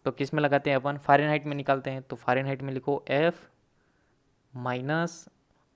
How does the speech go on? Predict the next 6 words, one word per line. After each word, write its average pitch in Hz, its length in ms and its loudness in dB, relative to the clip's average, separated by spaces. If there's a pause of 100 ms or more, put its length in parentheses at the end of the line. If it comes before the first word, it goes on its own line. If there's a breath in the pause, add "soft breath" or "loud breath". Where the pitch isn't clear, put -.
(180)
उसका 170 380 4
एलएफ़पी 143 600 2
कितना 151 360 -4
है, 160 220 -2
बत्तीस 156 720 -4 (760)
बटा 151 460 4